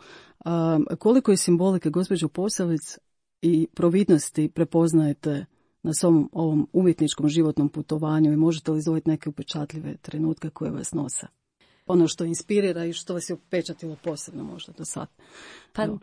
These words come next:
Speaker 2: puno stvari me upečatilo. Mislim da me upečatio, prvo što me upečatilo je taj jedan jako rana inicijacija s folklorom.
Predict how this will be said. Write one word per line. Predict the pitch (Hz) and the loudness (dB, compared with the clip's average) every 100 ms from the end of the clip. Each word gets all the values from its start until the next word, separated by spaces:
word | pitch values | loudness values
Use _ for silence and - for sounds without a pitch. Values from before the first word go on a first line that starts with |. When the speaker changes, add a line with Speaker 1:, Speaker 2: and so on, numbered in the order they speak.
| _ | _
Speaker 2:
puno | - 311 269 | -6 0 0
stvari | - 170 160 156 | 0 0 2 2
me | 151 139 | 0 -4
upečatilo. | 143 - 143 - 151 - 139 147 | -6 -8 -8 -6 -8 -6 -6 -4
Mislim | 160 - 226 | -6 -6 -6
da | 190 180 | -4 -4
me | 175 | -6
upečatio, | - 185 - 202 - 170 156 151 151 - _ | -4 -6 -4 -8 -4 -4 -2 -6 -10 -20 _
prvo | - 208 208 | -4 -2 -2
što | - | -6
me | 165 160 | -8 -6
upečatilo | 156 175 175 - 165 160 | -6 -6 -6 -6 -6 -4
je | 151 | -6
taj | 151 175 | -6 -6
jedan | 170 170 175 | -6 -4 -4
jako | 175 185 170 - 160 147 | -2 -4 -4 -4 -6 -4
rana | 160 170 170 151 | -4 -2 0 -2
inicijacija | 151 147 - 151 151 - | -4 -4 -4 -4 -4 -8
s | 156 | -8
folklorom. | - 143 - 156 170 220 | -6 -8 -2 0 0 -2